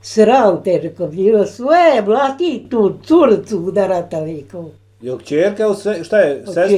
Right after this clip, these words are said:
Speaker 1: kćerka je.
Speaker 2: Kćerka?
Speaker 1: Ja, matera im umrla mlada,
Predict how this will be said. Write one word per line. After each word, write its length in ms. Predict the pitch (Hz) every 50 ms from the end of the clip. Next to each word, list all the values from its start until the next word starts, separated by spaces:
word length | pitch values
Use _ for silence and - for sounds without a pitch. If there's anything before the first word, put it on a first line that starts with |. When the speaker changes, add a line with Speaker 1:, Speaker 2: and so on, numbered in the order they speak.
| 170 -
Speaker 1:
kćerka 260 | 208 220 208 - 196
je. 460 | 160 139 143 147 147 151 151 151 151 147
Speaker 2:
Kćerka? 520 | - - 135 151 180 196 190 - 113 90 82 - _ _ _ _ _ _ _ _ _ _ _ _ _ _ _ _ _ _ _
Speaker 1:
Ja, 540 | - 208 220 226 214 202 185 175 180 175 - - _ _ _ _ -
matera 540 | 208 196 220 214 208 - 214 196 185 185 175
im 320 | 180 185 180 185 190 208
umrla 440 | 214 208 196 185 170 160 165 160 156
mlada, 760 | 151 160 170 170 175 180 185 196 202 202 190 202 190 175 175